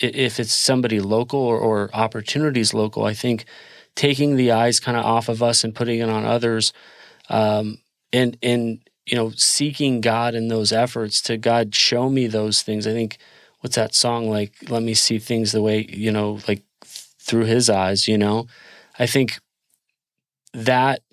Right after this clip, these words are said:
advice upon all of us is gonna lead us to helping each other and, and allowing God to move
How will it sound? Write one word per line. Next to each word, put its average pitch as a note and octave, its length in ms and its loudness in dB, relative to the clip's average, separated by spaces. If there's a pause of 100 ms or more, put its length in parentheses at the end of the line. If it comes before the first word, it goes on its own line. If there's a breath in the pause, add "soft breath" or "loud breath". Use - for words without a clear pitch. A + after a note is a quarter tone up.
advice A2+ 880 2
upon A#2 340 -2
all A2 220 2
of C3 140 0
us D3 320 2
is A#2+ 220 -2
gonna A#2 260 0
lead B2 280 0
us A2 240 2
to A2 100 0
helping A2+ 400 0
each A2 220 0
other G#2+ 260 2
and, G#2 240 -2
and G#2+ 260 0
allowing G#2+ 500 0
God G#2+ 240 2
to G2+ 60 -4
move G#2 480 -2